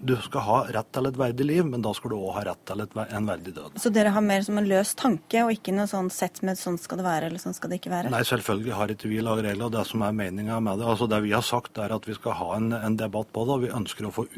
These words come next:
Speaker 1: utrede dette på en best mulig måte, slik at vi eventuelt da kan, eh,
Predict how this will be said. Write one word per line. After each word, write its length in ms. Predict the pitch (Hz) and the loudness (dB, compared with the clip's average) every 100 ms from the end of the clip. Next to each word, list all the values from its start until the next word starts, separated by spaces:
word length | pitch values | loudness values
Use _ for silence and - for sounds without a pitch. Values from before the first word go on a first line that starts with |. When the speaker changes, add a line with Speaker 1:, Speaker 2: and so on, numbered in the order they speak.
| 85 | -10
Speaker 1:
utrede 460 | 101 - 113 123 117 | -10 -6 -4 -2 -2
dette 240 | - 120 | -4 -6
på 80 | 113 | -2
en 160 | 110 | -2
best 240 | 101 104 - | 0 -2 -2
mulig 240 | 117 117 | -2 0
måte, 320 | 127 107 170 | 0 0 0
slik 560 | 175 - 110 95 104 - | -2 -2 -4 -4 -2 -2
at 160 | 113 123 | -2 -2
vi 80 | |
eventuelt 480 | 110 113 107 107 107 | -4 -4 -4 -4 -4
da 200 | 98 104 - | -4 -4 -2
kan, 380 | 101 92 110 | -4 -2 0
eh, 180 | 110 110 | 0 -2